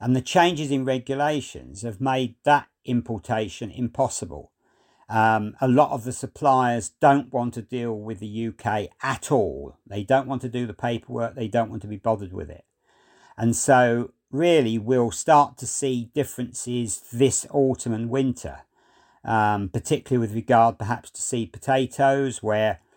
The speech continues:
we've always been known for offering varieties from France, but I don't know that our supplier there will want to bother about all the extra paperwork involved and then at the end of the day them not actually arriving here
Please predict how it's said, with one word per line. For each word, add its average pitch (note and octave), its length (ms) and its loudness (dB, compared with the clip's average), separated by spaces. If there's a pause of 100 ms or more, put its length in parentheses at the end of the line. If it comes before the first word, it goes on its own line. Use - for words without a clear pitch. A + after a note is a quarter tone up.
(220)
we've A#2+ 220 2
always A#2+ 240 6
been A#2 240 -2
known A2 320 -2
for A#2+ 160 -2
offering A2 400 -2
varieties G#2+ 480 2
from G2 220 -8
France, C3+ 800 2 (480)
but A2+ 100 -2
I B2 80 6
don't A#2+ 320 2
know B2 340 4
that - 220 -4
our A#2 220 0
supplier A#2+ 640 2
there G#2+ 320 -2
will G#2 180 -4
want G#2+ 260 -4
to A2 80 -10
bother G2+ 600 2 (200)
about G#2+ 440 0
all C3 260 4
the A#2 140 2
extra - 320 -6
paperwork G2+ 760 -4 (600)
involved G#2+ 840 2 (440)
and A2 320 -4
then B2+ 340 6
at A2 180 -14
the A2+ 120 0
end A2+ 180 0
of G2 80 -4
the G2+ 80 -8
day G2 380 -2
them G2+ 220 -2
not A2 220 0
actually G#2 360 -6
arriving F#2+ 580 0
here G2 500 -2